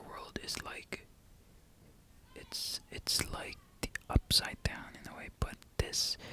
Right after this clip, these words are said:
but you have other mother, you have other father,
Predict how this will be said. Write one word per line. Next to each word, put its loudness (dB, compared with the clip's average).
but -6
you -6
have -4
other 0
mother, -2
you -8
have -4
other 2
father, -4